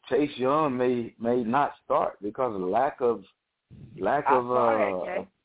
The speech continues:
Speaker 2: I saw the effort.
Speaker 1: yeah, la-,
Speaker 2: So you
Speaker 1: yeah,
Speaker 2: think
Speaker 1: lack of
Speaker 2: plays up?
Speaker 1: effort. So, yeah, all right. So, yeah, that helps me just go and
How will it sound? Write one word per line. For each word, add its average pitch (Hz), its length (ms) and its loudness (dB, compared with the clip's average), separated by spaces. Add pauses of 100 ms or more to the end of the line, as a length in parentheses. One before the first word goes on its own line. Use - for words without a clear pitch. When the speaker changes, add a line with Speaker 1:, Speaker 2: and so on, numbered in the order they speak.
(260)
Speaker 2:
I 143 120 -10 (120)
saw 233 180 -2
the - 180 -6
effort. 330 120 2
Speaker 1:
yeah, 95 440 2
la-, 98 100 -2 (580)
Speaker 2:
So 233 60 0
you 226 180 -2
Speaker 1:
yeah, 147 100 4
Speaker 2:
think 98 120 2
Speaker 1:
lack 113 160 2
of - 40 0
Speaker 2:
plays - 240 4
up? 180 160 2
Speaker 1:
effort. 160 200 -12 (840)
So, 117 400 2
yeah, 135 420 2 (220)
all 123 160 -2
right. 156 360 0 (140)
So, 127 280 2
yeah, 143 220 0
that 127 200 0
helps 139 280 0
me 147 140 -2
just 135 280 -2
go 139 180 0
and 147 280 -4